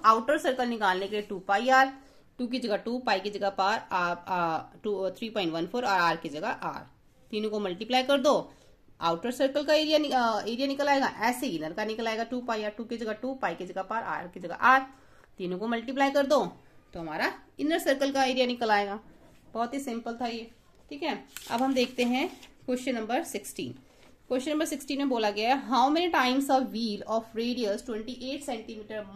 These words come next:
must rotate to go three fifty two meter?" अब ये देखो, यहाँ पे इन्होंने बोला गया है कि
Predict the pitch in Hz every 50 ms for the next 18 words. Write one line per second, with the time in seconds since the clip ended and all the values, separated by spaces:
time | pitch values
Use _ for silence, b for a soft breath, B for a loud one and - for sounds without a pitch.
0 | 208 240 285 349 359 - - 339 247 247 226 247 247 - 269 233 185 185 208 -
1 | - - 240 220 190 196 196 180 175 185 233 247 - - - 269 277 285 277 277
2 | 190 - - - 175 - 196 214 269 - - - - - 208 220 - - 165 123
3 | - - b b b b b b b b b b b _ - - 269 285 294 302
4 | 285 247 247 220 - 226 226 247 226 208 190 190 - 233 226 226 220 214 196 190
5 | 180 180 180 180 196 190 208 214 277 294 254